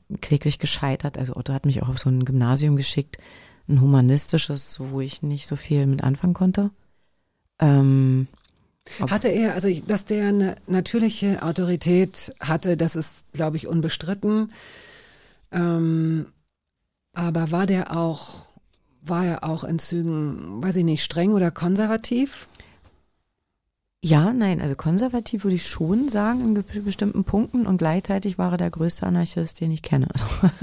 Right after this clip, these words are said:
Speaker 1: <laughs> Und, ähm, der hat,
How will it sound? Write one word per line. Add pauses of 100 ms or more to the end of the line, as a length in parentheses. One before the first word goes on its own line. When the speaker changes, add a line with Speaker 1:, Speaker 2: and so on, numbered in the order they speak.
(100)
Speaker 1:
<laughs>
Und,
ähm, (1300)
der
hat,